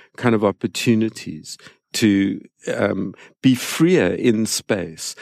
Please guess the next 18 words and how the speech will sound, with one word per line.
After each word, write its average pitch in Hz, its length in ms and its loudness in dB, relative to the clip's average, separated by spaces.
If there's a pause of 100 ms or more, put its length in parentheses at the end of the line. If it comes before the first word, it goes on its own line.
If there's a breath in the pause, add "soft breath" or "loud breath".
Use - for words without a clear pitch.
(160 loud breath)
rather 127 320 2
than, 123 400 2 (280 loud breath)
you 156 100 4
know, 117 140 4
the 107 220 0
old 123 540 2
kind 117 240 0
of 101 180 -4
way 104 260 4
of 95 300 0 (400 loud breath)
building, 113 500 2 (240 soft breath)
like, 104 260 -2
very 120 460 2 (100)
confined 104 720 0
and 98 200 0
programmed 98 880 2 (440 soft breath)
kind 101 220 2
of 92 320 -4